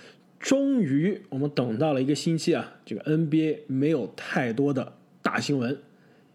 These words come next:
这个回去看一下过去这一周啊，也就是差不多六七场比赛被推迟了，十几个球员新冠确诊了，欧文从世界的边缘终于又回来了。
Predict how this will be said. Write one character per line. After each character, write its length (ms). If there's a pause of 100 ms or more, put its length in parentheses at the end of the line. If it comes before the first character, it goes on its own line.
(260)
这 100
个 180
回 220
去 140
看 180
一 40
下 60
过 200
去 100
这 120
一 100
周 100
啊， 180 (280)
也 160
就 180
是 320 (220)
差 120
不 60
多 80
六 140
七 120
场 220
比 100
赛 520
被 180
推 240
迟 220
了， 300 (500)
十 260
几 80
个 100
球 180
员 220 (520)
新 180
冠 140
确 180
诊 140
了， 260 (300)
欧 220
文 300 (120)
从 400 (380)
世 320
界 140
的 100
边 240
缘 380 (100)
终 220
于 60
又 120
回 240
来 120
了。 180